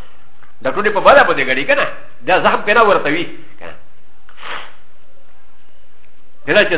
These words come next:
زخم یې هغه به نه دی علاج کې نه دی که نه، دوراي ورخواه، په دوراي باندې،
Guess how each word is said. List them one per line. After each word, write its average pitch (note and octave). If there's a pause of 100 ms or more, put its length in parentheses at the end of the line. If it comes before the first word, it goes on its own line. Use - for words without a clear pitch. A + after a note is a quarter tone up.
زخم G#3
یې G#3+
هغه F#3+
به D#3+
نه A3
دی G#3
علاج E3
کې D#3+
نه G3
دی G3
که E3
نه، D3+
دوراي D#3
ورخواه، D3
په D3
دوراي D3
باندې، E3